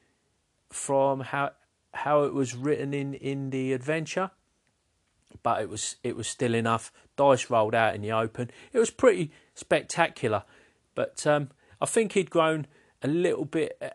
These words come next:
as a player, I think he'd grown a little bit frustrated with the, the pace of the party, and he, they'd been, they'd been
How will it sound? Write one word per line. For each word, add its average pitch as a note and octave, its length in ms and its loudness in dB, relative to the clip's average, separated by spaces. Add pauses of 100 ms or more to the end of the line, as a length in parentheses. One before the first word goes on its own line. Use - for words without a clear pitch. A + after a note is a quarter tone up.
(100)
as D#3 140 4
a D3+ 60 0
player, D3+ 500 4
I C#3+ 60 0
think D3+ 320 -6
he'd C#3 180 -6
grown C#3+ 280 0
a C#3 40 0
little C#3+ 200 0
bit - 200 -2
frustrated D3 760 0
with C#3+ 240 -4
the, C3+ 340 -2
the A#2 80 -4
pace D3+ 400 -2
of C#3+ 60 0
the C3+ 80 0
party, D#3 580 4 (400)
and A#2+ 280 -2
he, C3+ 140 -8 (160)
they'd C3 300 -2
been, C3+ 400 0 (120)
they'd B2+ 260 -8
been E3+ 240 0